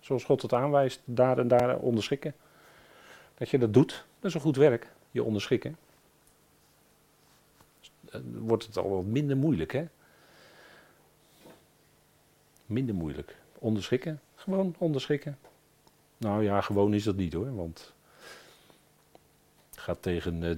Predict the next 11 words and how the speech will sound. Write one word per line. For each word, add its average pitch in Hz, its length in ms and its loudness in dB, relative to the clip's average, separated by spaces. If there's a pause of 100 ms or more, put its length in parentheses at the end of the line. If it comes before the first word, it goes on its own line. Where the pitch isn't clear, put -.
de, 80 300 -4
de 76 120 -10
mens, 92 420 -4
eigen 98 420 -4
vlees 98 320 0
gaat 90 200 -4
het 82 140 -6
natuurlijk 85 420 -4
in. 98 260 0 (840)
Onderschikken. 80 600 -8 (720)
Maar 95 420 0